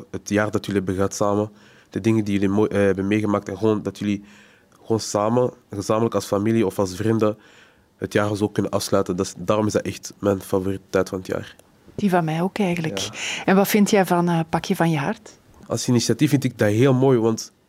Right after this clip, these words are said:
Speaker 1: niet iedereen zou met het idee komen om de maatschappij bij te dragen, om mensen te helpen in de maatschappij die het moeilijk hebben. En persoonlijk vind ik dat echt heel goed, omdat ik kan zien wat het met mij en mijn familie heeft gedaan. Om andere mensen hetzelfde te zien krijgen,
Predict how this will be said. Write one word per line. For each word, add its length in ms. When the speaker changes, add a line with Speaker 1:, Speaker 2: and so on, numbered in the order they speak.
Speaker 1:
niet 320
iedereen 720
zou 260
met 140
het 100
idee 320
komen 360
om 280
de 180
maatschappij 680
bij 300
te 120
dragen, 420
om 200
mensen 260
te 80
helpen 240
in 60
de 60
maatschappij 420
die 100
het 100
moeilijk 300
hebben. 220
En 120
persoonlijk 480
vind 120
ik 100
dat 140
echt 180
heel 140
goed, 100
omdat 200
ik 100
kan 180
zien 140
wat 120
het 100
met 120
mij 260
en 120
mijn 120
familie 240
heeft 140
gedaan. 360
Om 160
andere 240
mensen 260
hetzelfde 300
te 120
zien 440
krijgen, 480